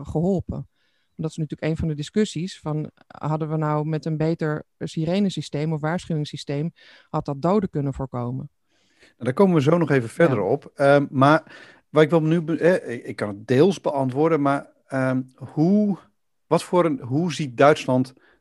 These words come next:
Speaker 2: deze ramp? Is dit een ramp of is dit iets structurelers? Hoe, hoe, hoe, eh, wat is jullie lezing van hoe er in Duitsland hierop gereageerd wordt?
Speaker 1: Allebei, denk ik.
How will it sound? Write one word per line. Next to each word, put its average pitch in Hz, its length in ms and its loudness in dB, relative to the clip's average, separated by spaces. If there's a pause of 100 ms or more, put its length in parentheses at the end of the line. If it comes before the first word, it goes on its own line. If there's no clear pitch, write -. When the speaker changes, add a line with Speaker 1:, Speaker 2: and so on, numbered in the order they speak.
Speaker 2:
deze 104 380 -2
ramp? 92 600 0
Is 131 180 -10
dit 110 260 -10 (440)
een 95 340 -10
ramp 143 760 -4
of 110 220 -10
is 104 160 -18
dit 117 260 -12 (680)
iets - 460 -12 (180)
structurelers? 135 1000 0
Hoe, 147 800 -4
hoe, 147 480 -6
hoe, 139 340 -8
eh, 127 400 -6
wat 120 180 -6
is 113 120 -10
jullie 139 300 0
lezing 127 380 2
van 117 160 -6
hoe 110 360 -2
er 104 100 0
in 101 120 -4
Duitsland 104 380 -4
hierop 98 340 -6
gereageerd 90 560 -10
wordt? - 240 -20 (1080)
Speaker 1:
Allebei, 151 500 -6
denk 135 280 -4
ik. - 260 -14